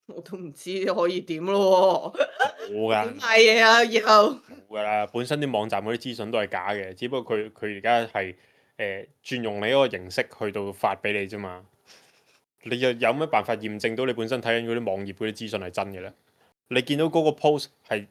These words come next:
Speaker 2: 讚嗰個產品，然之後啲留言係鬧佢嘅，可能留言嗰啲係假嘅呢？可能嗰啲 foodie 推介嘢食真係好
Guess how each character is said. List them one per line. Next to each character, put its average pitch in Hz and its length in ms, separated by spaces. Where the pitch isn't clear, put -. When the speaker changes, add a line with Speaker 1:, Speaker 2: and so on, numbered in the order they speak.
Speaker 2:
讚 117 300
嗰 - 20
個 135 160
產 107 240
品， 120 200
然 101 80
之 139 100
後 127 60
啲 143 80
留 98 160
言 92 120
係 98 100
鬧 92 260
佢 101 80
嘅， 104 80
可 139 100
能 110 140
留 90 120
言 92 160
嗰 101 80
啲 117 140
係 95 120
假 90 200
嘅 101 140
呢？ 101 120
可 180 80
能 139 120
嗰 156 120
啲 - 20
foodie 151 300
推 143 160
介 131 100
嘢 110 220
食 104 120
真 120 140
係 95 40
好 101 80